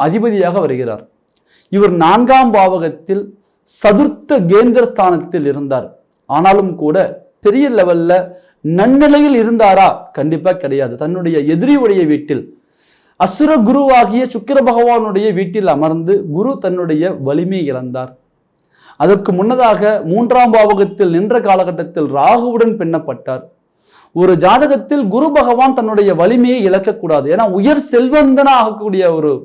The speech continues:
பலம் குரு பகவானுக்கு மட்டுமே உண்டு. உயர் கல்வி, உயர் அந்தஸ்து, உயர் மதிப்பு மரியாதை, உயர் செல்வம். So நம்மளுடைய வாழ்க்கையில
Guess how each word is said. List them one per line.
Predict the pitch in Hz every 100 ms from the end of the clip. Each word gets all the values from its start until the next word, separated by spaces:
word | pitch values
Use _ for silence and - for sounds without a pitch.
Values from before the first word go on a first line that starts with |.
| - 131
பலம் | 151 220 254
குரு | 165 175
பகவானுக்கு | 185 170 180 160 156 139
மட்டுமே | 135 143 170 156
உண்டு. | 127 123 - _ _ _ _ _ -
உயர் | 143 226 240
கல்வி, | - 160 180 175 180 180 - _
உயர் | 139 180 262 202
அந்தஸ்து, | 175 196 202 - 165 160 147 -
உயர் | 156 240 220
மதிப்பு | 165 165 247 -
மரியாதை, | 226 180 175 156 151 165 160 -
உயர் | 139 196 247 -
செல்வம். | 156 151 127 - _ _ _ _ _ -
So | _ 262
நம்மளுடைய | 220 190 247 254 226 226 233 240 170
வாழ்க்கையில | 180 254 - 262 254